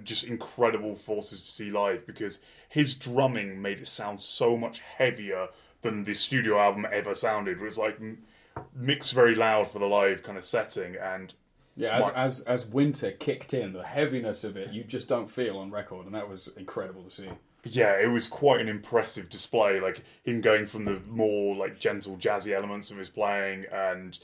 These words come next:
Speaker 1: then into the full-on blast beats, which
Speaker 2: Mm.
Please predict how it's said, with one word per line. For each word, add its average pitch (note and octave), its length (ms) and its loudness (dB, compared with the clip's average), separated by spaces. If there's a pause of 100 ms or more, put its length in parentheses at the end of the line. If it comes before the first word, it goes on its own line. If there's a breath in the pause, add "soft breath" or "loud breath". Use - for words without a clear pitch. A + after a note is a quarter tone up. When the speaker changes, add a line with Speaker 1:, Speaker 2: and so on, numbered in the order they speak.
(280 soft breath)
Speaker 1:
then G#2 180 2
into G2+ 260 -4
the G2+ 100 -6
full-on G#2 320 0
blast A2 380 4
beats, G2 320 -12
which - 340 -10 (100)
Speaker 2:
Mm. G#2+ 220 -10